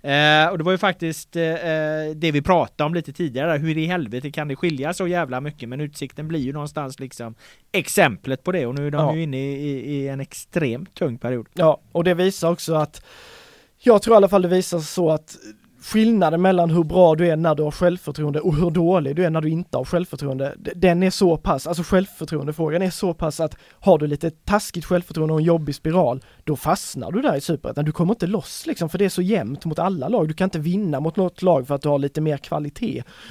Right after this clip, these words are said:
Speaker 2: Och Utsikten särskilt då, som kanske faktiskt är ett av de lagen med, på pappret i alla fall, mindre kvalitet. De levde nog mycket på sin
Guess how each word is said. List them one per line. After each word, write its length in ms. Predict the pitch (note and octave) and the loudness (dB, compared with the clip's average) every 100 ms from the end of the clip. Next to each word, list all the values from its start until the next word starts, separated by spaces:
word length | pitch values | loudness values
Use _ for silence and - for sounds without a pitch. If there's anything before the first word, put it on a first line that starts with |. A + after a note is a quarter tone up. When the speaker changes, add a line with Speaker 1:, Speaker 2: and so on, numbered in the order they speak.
| D#3+ | 2
Speaker 2:
Och 80 | F3+ | 6
Utsikten 560 | F3+ F#3+ - D#3 - D3 | 6 4 -4 -6 -4 0
särskilt 480 | F#3 G3 - D3+ | 2 2 2 0
då, 120 | G3 F#3 | 2 2
som 160 | D#3+ | 0
kanske 260 | F3 E3 D#3 | -4 -4 -2
faktiskt 440 | E3+ D#3+ D3 - | -2 -2 -6 -6
är 200 | D3 D3+ | -2 0
ett 120 | G3+ | 2
av 80 | F#3+ | 2
de 160 | F3 D#3+ | 0 4
lagen 380 | F3 D3+ C#3+ F3 | 4 4 0 0
med, 380 | D#3 D3 F#3+ B3 _ _ - - - - - _ _ _ _ - | 2 2 2 -2 _ _ -20 -20 -20 -20 -20 _ _ _ _ -2
på 120 | G3 | 0
pappret 420 | G3 G3+ - D3+ | 2 2 0 0
i 40 | F#3+ | 4
alla 160 | G3+ | 4
fall, 280 | F3+ D#3+ A#2 - | 4 2 0 2
mindre 520 | F3 F3 C#3+ C3 C#3 | 4 4 2 -2 -4
kvalitet. 580 | - D3 D3+ F3+ C#3 A#2+ | -2 -2 -2 -2 -2 -2
De 220 | D#3 D3+ | 0 0
levde 400 | D#3 E3+ F#3 C3+ | 4 4 4 2
nog 160 | F3+ F3+ | 0 0
mycket 300 | F3 - C#3+ | 0 -4 -6
på 80 | D#3 | -6
sin 340 | D#3 D3 C#3 | -4 -6 -8